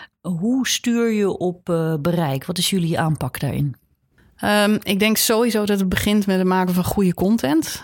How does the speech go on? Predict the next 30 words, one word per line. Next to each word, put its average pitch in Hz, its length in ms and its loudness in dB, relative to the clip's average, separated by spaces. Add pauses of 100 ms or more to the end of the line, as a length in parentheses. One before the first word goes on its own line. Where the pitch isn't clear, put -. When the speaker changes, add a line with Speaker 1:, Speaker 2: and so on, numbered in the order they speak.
(120)
Speaker 2:
Ehm, 170 1160 2
enerzijds 180 600 0
kun 185 140 0
je 185 100 2
zeggen, 175 380 2
nou, 175 120 2
het - 80 -8
internet, 180 580 0
het - 200 -12
internet 185 320 2
staat 185 300 -2
al 180 100 2
behoorlijk 175 380 0
vol. 202 360 -2
In 175 120 4
hoeverre 170 380 0
is 165 120 0
er 165 60 0
behoefte 170 360 0
aan 165 260 2
nog 175 200 2
een 175 120 2
nieuwe 170 200 4
mediatitel? 175 720 0
Want 180 140 0
er 165 80 -2
wordt 180 200 0
al - 140 -2
zoveel 165 320 0
gedaan. 160 420 0